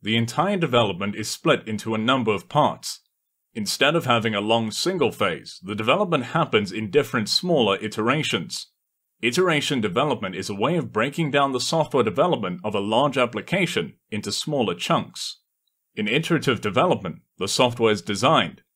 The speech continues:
developed, and tested in repeated cycles. As the name suggests, in the incremental model, the development happens in an incremental way. Instead of delivering all at once,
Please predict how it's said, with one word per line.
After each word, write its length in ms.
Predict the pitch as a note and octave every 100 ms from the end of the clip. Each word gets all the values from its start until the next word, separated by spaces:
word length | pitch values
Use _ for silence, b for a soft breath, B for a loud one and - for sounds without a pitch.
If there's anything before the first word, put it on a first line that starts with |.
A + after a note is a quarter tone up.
| _
developed, 560 | G#2+ F#2 F#3 G#2+ D#2+ - _ _
and 260 | A2+ C#3+ D#3+
tested 460 | - F#3 F3+ A2 G2+
in 140 | G2
repeated 520 | G2 - D3 A#2 F#2
cycles. 640 | - C3 A#2+ F#2+ - - - _ _ _ _ _ _ _ _ _ _ _ _
As 280 | A2 F3+ D#3
the 100 | D#3+
name 260 | C#3 C3+ B2
suggests, 840 | - F2+ E3+ D3+ - - - - _
in 100 | B2+
the 160 | A#2+ A#2+
incremental 640 | E3 G3+ D3+ A2+ F3+ E3+ A2+
model, 360 | F#2 D#2+ D2 -
the 100 | G#2
development 520 | G#2+ G#2+ D#3+ F3 D#3+ -
happens 440 | E3 D#3+ G#2+ G2
in 120 | A2
an 120 | A#2
incremental 720 | A#2+ D3 - A2 G2+ F#2 F#2+ F#2+
way. 400 | C3+ G2+ - _ _ _ _ _
Instead 400 | A2+ G#2 - C#3
of 120 | F3+
delivering 420 | E3 C#3 G#2+ A2+ G#2+
all 220 | A2 G2
at 100 | E2+
once, 500 | B2 C3+ E2+ -